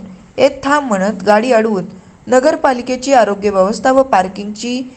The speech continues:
फी वसुलीचे पावती पुस्तक पुढे करणारे अनेक वसुली कामगार आडवे येत असल्याचं चित्र मागील काही वर्षात दिसून येत होतं.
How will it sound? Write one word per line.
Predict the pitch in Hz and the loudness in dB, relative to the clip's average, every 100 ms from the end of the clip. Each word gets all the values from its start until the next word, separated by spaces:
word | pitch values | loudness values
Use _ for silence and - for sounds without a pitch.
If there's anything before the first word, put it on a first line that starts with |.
| - _ - | -20 _ -2
फी | 294 202 | 0 2
वसुलीचे | 208 214 254 254 262 269 | 2 0 0 -2 -2 -2
पावती | 269 190 190 | 0 0 -2
पुस्तक | 202 - 240 - 190 185 - - - - | -10 -10 -10 0 0 0 -8 -20 -20 -6
पुढे | 262 262 294 | 2 4 4
करणारे | 294 254 240 233 | 2 2 2 4
अनेक | 247 - 240 320 302 | 4 2 2 -2 0
वसुली | 254 247 208 | -2 0 -6
कामगार | 214 208 214 208 165 160 - - _ - | 0 0 2 0 0 -2 -20 -20 _ 0
आडवे | 208 220 254 | 0 2 0
येत | 277 | 0
असल्याचं | 233 220 180 180 | -2 0 -2 -2
चित्र | 190 254 254 196 190 - - - | -6 -4 0 2 2 -2 -20 -6
मागील | 233 254 294 | 0 0 0
काही | 294 269 277 | 0 2 2
वर्षात | 254 214 220 214 | -2 -2 -2 -2
दिसून | 202 190 190 | -4 -6 -4
येत | 180 185 | 0 2
होतं. | 185 185 190 | 2 2 2